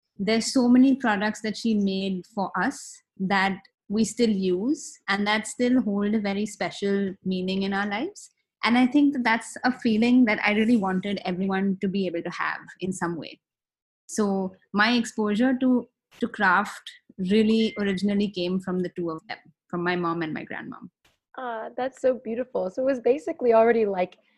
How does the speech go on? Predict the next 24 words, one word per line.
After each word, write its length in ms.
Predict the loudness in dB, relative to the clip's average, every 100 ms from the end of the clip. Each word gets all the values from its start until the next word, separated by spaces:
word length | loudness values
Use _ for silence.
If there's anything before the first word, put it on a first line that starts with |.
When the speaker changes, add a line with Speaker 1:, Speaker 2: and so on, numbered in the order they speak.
| _
Speaker 2:
you 80 | -2
know, 180 | 0 2
it 60 | 4
was, 160 | 4 2 _ 0
that 200 | 0 0
seed 260 | -4 -2
was 180 | -2 -6 _
planted 380 | -4 -4 -2 -2
in 280 | -2 -6 -6
you 180 | -8 -8
from, 200 | -8 -6
like, 220 | -6 -6
the 80 | -8
day 200 | -4 -2
you 160 | -2 -2
were 100 | 0
Speaker 1:
Mm-hmm. 80 |
Speaker 2:
born 260 | 2 2 -2
is 100 | -4
what 120 | -6 -6
it 100 | -8
sounds 320 | -10 -12 -14
like. 200 | -16 -8
<laughs> 540 | -4 -4 -2 -4 -6